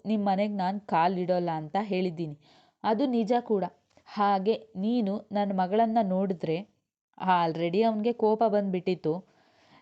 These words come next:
"ನಮ್ಮ ಮಗಳು" ತಿದ್ದಿದ. ಒಂದು ರೀತಿಯ ನಗು ನಕ್ಕವಳು, "ಹ್ಮ್, ನಮ್ ಮಗಳು. ಅವಳನ್ನ ನೋಡು, ಮಾತ್ನಾಡ್ಸು. ಆದ್ರೆ ಯಾವ್ದೇ ಕಾರಣಕ್ಕೂ ನೀನೇ ಅವಳಪ್ಪ ಅಂತ ಹೇಳ್ಬಾರ್ದು.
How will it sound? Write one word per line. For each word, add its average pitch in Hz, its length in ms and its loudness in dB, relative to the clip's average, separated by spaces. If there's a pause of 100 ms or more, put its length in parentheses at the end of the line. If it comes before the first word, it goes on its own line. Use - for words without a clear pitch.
(120)
"ನಮ್ಮ 208 560 0
ಮಗಳು" 185 760 0 (320)
ತಿದ್ದಿದ. 170 380 -2 (680)
ಒಂದು 233 280 2
ರೀತಿಯ 220 440 2
ನಗು 190 280 0
ನಕ್ಕವಳು, 190 640 0 (500)
"ಹ್ಮ್, 208 280 0 (880)
ನಮ್ 180 320 -2
ಮಗಳು. 180 440 0 (440)
ಅವಳನ್ನ 202 480 2
ನೋಡು, 214 680 -2
ಮಾತ್ನಾಡ್ಸು. 196 720 -2 (240)
ಆದ್ರೆ 190 560 -2
ಯಾವ್ದೇ 196 400 0
ಕಾರಣಕ್ಕೂ 190 540 -4
ನೀನೇ 233 560 -2
ಅವಳಪ್ಪ 185 560 -2
ಅಂತ 175 260 -2
ಹೇಳ್ಬಾರ್ದು. 160 480 -2